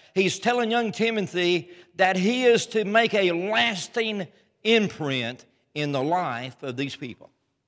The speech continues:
that he's been around. And he uses this word, if you look at it, he says, "Let no man," verse twelve,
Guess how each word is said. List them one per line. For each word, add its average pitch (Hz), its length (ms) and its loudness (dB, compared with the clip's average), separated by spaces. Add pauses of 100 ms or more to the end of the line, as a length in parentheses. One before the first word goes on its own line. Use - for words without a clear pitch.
(680)
that 120 140 -6
he's 131 120 -6
been 127 220 -8
around. 110 260 -8 (1120)
And 175 140 2
he 180 60 0
uses 220 300 0
this 208 220 4
word, 214 380 6
if 190 180 4
you 185 100 2
look 196 220 2
at 185 160 4
it, 185 120 0
he 180 100 -2
says, 175 240 -2
"Let 214 220 0
no 202 200 4
man," 185 200 -2
verse 190 240 0
twelve, 202 240 0